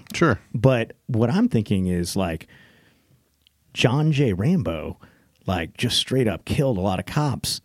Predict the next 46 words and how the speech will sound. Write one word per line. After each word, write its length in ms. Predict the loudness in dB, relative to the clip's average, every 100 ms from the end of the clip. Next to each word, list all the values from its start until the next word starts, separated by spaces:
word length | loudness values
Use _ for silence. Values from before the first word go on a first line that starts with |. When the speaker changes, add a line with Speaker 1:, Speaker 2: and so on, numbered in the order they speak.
| 0
Speaker 2:
And 80 | 4
Speaker 1:
Mm-hmm. 140 | 6
Speaker 2:
the 100 | 6
sheriff 560 | 2 0 0 2 2 2
in 80 | 2
that 160 | 2
town 420 | 2 2 2 2 2
was 100 | 0
kind 220 | 0 2
of 80 | 0
a 60 |
dickhead, 580 | 0 -2 0 -2 0 -2 -4 -2
Speaker 1:
Yeah. 180 | 0 4
Speaker 2:
but 100 | 4
he 60 | 4
wasn't 360 | 2 2 2
really 280 | 2 4 4
a 60 | 2
bad 580 | 0 0 2 2 0 -4
person. 440 | 0 0 0 -6 -2
Speaker 1:
He 120 | 4
was 120 | 6
a 40 | 6
bad 300 | 0 -2 -2
dude. 260 | -2 -4 -8 _
Speaker 2:
He 120 | 0
wasn't 360 | 2 4 2 2
engaging 460 | 2 2 2 4 4
in, 100 | 4
like, 200 | 2 0 -6 -20 -6
large-scale 680 | 0 2 2 0 0 2 2
graft 680 | 4 4 4 4 2 0 0
or, 140 | 2 2
like, 160 | 0
hurting 380 | 0 2 4 2
the 60 | 2
people 280 | 2 4 4
of 60 |
the 80 | 2
town. 480 | 2 2 4 2 0
He 120 | 0
just 280 | 2 0 2
didn't 240 | 0 2
like 260 | 2 0 0
dirty 240 | 0 0
drifters. 520 | 2 0 0 -6 -6